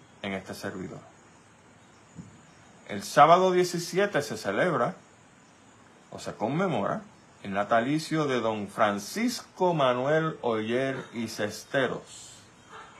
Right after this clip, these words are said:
conocido más brevemente como don Francisco Oyer.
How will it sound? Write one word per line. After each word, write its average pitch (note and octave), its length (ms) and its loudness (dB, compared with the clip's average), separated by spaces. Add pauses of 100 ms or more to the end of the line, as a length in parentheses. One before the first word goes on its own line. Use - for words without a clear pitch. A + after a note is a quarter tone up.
(120)
conocido G#2+ 480 -4
más A2 160 2
brevemente A2+ 600 0
como G2+ 260 -4
don F#2+ 220 -6
Francisco B2+ 640 -6
Oyer. C3 320 -2